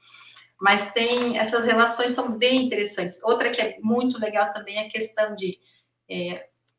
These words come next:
do mandato cultural que a gente vê ali. Depois de tudo que Aslan criou, é, ele co-, ele coloca um homem e uma mulher lá, apesar de ele ter criado animais, ele coloca, o cocheiro já estava lá,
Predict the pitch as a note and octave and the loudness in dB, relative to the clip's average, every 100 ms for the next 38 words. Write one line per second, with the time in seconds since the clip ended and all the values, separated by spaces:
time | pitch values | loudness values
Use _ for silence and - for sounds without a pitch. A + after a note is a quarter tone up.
0 | - G#3+ A3 A3+ A3 A3 - A#3+ C#4 B3 | -6 2 4 8 6 6 -2 -2 2 8
1 | A#3 A#3+ A#3+ - B3 A#3+ - A#3 A#3+ C4 | 8 8 2 -4 -4 -2 -4 -2 0 0
2 | A3 - - _ G3+ G#3+ A3 A3 G#3+ A3+ | -2 -6 -14 _ -6 0 2 2 0 -6
3 | A3 - B3+ D4+ C#4 C4 B3+ - A#3+ A3 | -8 -4 2 2 2 0 -2 -2 -2 0
4 | G3 F3+ - _ _ _ _ _ _ _ | -2 -6 -10 _ _ _ _ _ _ _
5 | _ _ - - F#3+ G3 A3 A3 A3+ G3 | _ _ -14 -2 -2 0 -2 0 -2 2
6 | F#3+ G#4 B3 - - - - - _ _ | 4 6 4 2 -10 -20 -20 -20 _ _
7 | - G3 G3 F#3 E3+ - _ _ _ - | -6 -4 -2 -2 -6 -12 _ _ _ -6
8 | F#3 G3+ - - G3 G3 G3 G#3+ G#3 G#3 | -4 -4 -2 -2 0 -2 2 2 6 6
9 | - A#3+ A3 G#3 C4+ C4+ D4 F4 C#4 C4+ | 6 2 6 6 6 4 4 4 6 6
10 | C4+ G3+ G3+ G3 G3 G3 G3 F#3+ - F#3+ | 6 2 2 -6 -4 -4 -4 -8 -6 -8
11 | - F3 F#3 F#3 F#3+ F#3 F#3+ F#3+ G3 G#3 | -6 -2 0 2 2 0 0 2 0 -2
12 | G3+ - F#3 F#3+ G#3 - G#3+ - F#3+ - | -8 -6 0 2 2 2 0 0 -2 2
13 | G#3 - G3+ G3 G3 G3 G3 - G3 F#3+ | 2 2 2 0 4 4 4 6 6 6
14 | F3+ F#3 B3+ - | 4 6 4 2